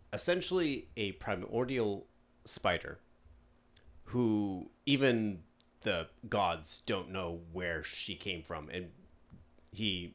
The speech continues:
basically got her help to destroy the trees. Um,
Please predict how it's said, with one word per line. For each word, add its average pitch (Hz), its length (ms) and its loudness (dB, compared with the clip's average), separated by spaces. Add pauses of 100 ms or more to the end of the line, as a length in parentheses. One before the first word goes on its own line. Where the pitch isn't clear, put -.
(160)
basically 110 480 4
got 117 280 4
her 104 120 4
help 95 280 0
to 95 140 -6
destroy 165 400 0
the 135 100 -2
trees. 95 540 -4 (580)
Um, 82 520 0